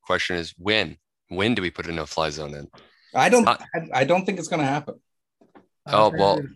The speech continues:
Speaker 3: they're pretty
Speaker 1: but
Speaker 3: resistant to the idea of that, aren't they?
Speaker 2: They're
Speaker 3: So
Speaker 2: very resistant to it, and for good reason, I believe.
Speaker 3: Yeah.
Speaker 2: Maybe this is a discussion we should have, but
Speaker 1: What
Speaker 2: uh, but th-, we are trying to give them everything we can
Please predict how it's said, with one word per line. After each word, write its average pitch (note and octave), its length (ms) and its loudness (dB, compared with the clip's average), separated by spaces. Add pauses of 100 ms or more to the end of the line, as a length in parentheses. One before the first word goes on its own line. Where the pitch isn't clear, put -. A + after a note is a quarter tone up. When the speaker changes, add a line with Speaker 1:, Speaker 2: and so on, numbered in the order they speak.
(220)
Speaker 3:
they're D3+ 100 -6
pretty D#3+ 200 -2
Speaker 1:
but - 80 0
Speaker 3:
resistant C#3+ 360 -4
to B2+ 80 -6
the B2+ 60 -2
idea B2 220 -4
of A#2 80 -8
that, B2 100 -4
aren't B2+ 220 -8
they? A#2 240 -6 (200)
Speaker 2:
They're C3+ 200 6
Speaker 3:
So B2+ 60 0
Speaker 2:
very D3+ 280 6
resistant D#3 420 0
to E3+ 100 2
it, - 120 -2
and C3 160 0
for C3 120 -6
good C3 220 0
reason, B2 400 -4
I A#2 180 0
believe. G#2+ 260 -6
Speaker 3:
Yeah. B2 80 -4
Speaker 2:
Maybe C3+ 240 0
this B2+ 180 -4
is A#2+ 80 -6
a - 20 -8
discussion A#2 360 -2
we G#2 80 -8
should - 160 -10
have, A2 360 0
but A#2 240 2
Speaker 1:
What A2 200 0 (280)
Speaker 2:
uh, A#2 380 2
but B2+ 260 2
th-, C3+ 240 -8
we E3+ 200 4
are F3 100 6
trying F3 320 0
to D#3 60 -2
give C#3 160 0
them B2+ 360 -2
everything C3+ 460 -2
we A#2+ 80 -6
can A2 720 -6